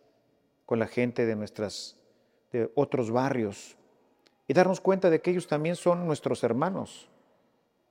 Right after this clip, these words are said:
que no han tenido, pues, quizás la oportunidad que a nosotros nos brindó la vida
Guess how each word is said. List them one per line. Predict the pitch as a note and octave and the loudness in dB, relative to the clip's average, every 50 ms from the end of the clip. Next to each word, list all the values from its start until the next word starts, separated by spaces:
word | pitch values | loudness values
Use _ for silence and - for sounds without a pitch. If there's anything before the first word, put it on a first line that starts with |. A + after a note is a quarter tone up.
| _ _ _ _ _ _ _ _ _ | _ _ _ _ _ _ _ _ _
que | - - A#2+ A2+ A2+ | 0 2 2 4 4
no | A#2+ | 2
han | B2 B2 B2 | 0 0 2
tenido, | - B2+ B2+ B2 B2 B2+ B2+ | 0 2 2 2 2 2 0
pues, | B2+ - A#2+ - | 0 -2 -6 -6
quizás | - - G#2 - C3+ B2+ B2+ B2 - - - - - - | -6 -8 -4 0 2 2 2 2 -2 -6 -12 -14 -10 -6
la | A2+ A2+ | -4 -4
oportunidad | A2 - A#2 - - - A#2 A2+ A2+ A2+ C3 C3+ C3 | -2 0 -2 -2 -2 -2 -4 -2 0 2 2 2 0
que | - - B2 | 0 0 -2
a | A2 | 0
nosotros | G#2+ G#2+ - - A#2 A2+ - A#2 A2+ | -2 -2 0 0 0 2 2 2 2
nos | A2 A2 G#2+ G#2 | 2 2 0 0
brindó | G#2 G#2+ G#2+ A2 A2 A2+ | 0 -2 0 2 4 4
la | A2 G#2+ G#2 | 4 4 4
vida | G#2+ A2+ A#2+ A#2 A#2 A#2 A2+ | 4 4 6 6 4 4 0